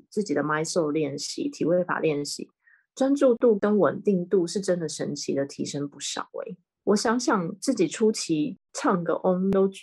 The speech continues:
好奇怪的感觉，这十几年来在瑜伽世界里练着练着，也就一点一点地感受到体位法以外，唱诵梵咒的奥妙，也就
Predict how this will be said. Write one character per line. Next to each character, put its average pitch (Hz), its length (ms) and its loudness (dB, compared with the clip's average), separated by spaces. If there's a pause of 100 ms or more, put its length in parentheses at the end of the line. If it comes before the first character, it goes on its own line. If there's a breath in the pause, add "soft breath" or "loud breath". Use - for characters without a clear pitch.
(100)
好 - 240 -6
奇 - 300 -6
怪 - 440 0 (200)
的 - 100 2
感 - 300 -4
觉， - 320 2 (100)
这 294 160 4
十 175 260 -2
几 170 480 -2
年 165 220 -2
来 170 240 0
在 202 160 2
瑜 170 180 2
伽 180 220 2
世 185 240 -2
界 180 240 4
里 - 380 -6
练 180 280 4
着 147 220 -2
练 175 320 0
着， - 300 -8 (420)
也 202 140 2
就 254 320 0
一 262 160 -4
点 175 260 0
一 208 80 -2
点 165 220 -4
地 - 100 -6
感 - 240 -6
受 175 260 0
到 160 300 0
体 147 220 -6
位 185 180 2
法 147 220 -2
以 147 160 -6
外， 165 320 -4 (680)
唱 185 220 -2
诵 185 260 0
梵 151 260 -2
咒 165 220 0
的 147 140 -2
奥 143 260 -2
妙， 156 460 -4 (360)
也 175 140 6
就 208 340 4